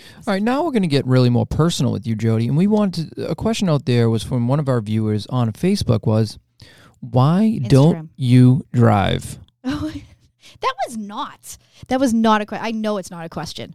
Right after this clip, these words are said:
Speaker 2: 'cause I saw most of the questions. That I never saw that question.
Speaker 1: Hey, Jody, the question's on here.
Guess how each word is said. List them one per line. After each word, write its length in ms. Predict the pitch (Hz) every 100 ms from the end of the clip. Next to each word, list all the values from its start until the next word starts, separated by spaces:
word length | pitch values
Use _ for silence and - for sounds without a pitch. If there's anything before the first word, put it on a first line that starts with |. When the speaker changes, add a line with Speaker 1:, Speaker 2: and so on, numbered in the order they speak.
| _
Speaker 2:
'cause 160 | 269 240
I 100 | 226
saw 240 | 220 196
most 240 | 180 170 -
of 40 |
the 40 | 190
questions. 360 | - 165 175
That 120 | 190 170
I 80 |
never 320 | 202 202 190 185
saw 160 | 165
that 140 | 151 147
question. 180 | 127
Speaker 1:
Hey, 40 | 196
Jody, 340 | 202 175 110 - _ _ _ _ _ _ -
the 80 | -
question's 400 | 131 127 180 165
on 160 | 123
here. 200 | 107 120